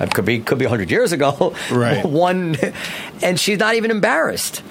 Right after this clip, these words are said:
Speaker 2: Mm-mm. No.
Speaker 1: But the same people who, like, just will literally start crying about Trump,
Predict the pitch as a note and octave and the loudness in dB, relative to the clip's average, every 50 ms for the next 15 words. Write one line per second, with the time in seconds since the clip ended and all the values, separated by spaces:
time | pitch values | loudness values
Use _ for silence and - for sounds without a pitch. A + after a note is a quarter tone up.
0 | - - - - A2+ A2 G2+ F#2+ F#2+ G2 F#2 - - - - - - G#2 F#2+ F2 | -16 -8 -4 -2 -2 -2 -2 -2 -4 -6 -6 -8 -12 -16 -16 -8 -4 -4 -2 -2
1 | F2 F#2 - - - E3+ E3 E3 - E3 - - A3+ G#3+ G3 G3 A3 G3+ F#3+ F3+ | -4 -6 -6 0 0 0 0 0 -2 0 0 0 0 2 2 0 0 0 0 0
2 | C#3+ E3+ D#3+ D#3+ D#3+ - - C#3 C3+ C3 - - - - G3 E3+ - - - C#3+ | 0 2 0 0 0 0 0 -2 -2 -2 -8 -10 -6 -4 -2 -2 -2 -2 0 2
3 | D3 D3 C3+ C3+ D#3 G#3+ C#4 A3+ F3+ - - C3 B2+ - - - - F#3 F#3 G3+ | 2 2 2 2 2 2 2 2 2 2 2 2 2 0 -4 0 2 2 2 4
4 | A#3+ G#3+ D#3+ C3+ C3 C3 C3+ C3+ - - - A3+ A#3+ A3 | 2 0 0 0 0 0 0 0 -2 -2 0 0 0 0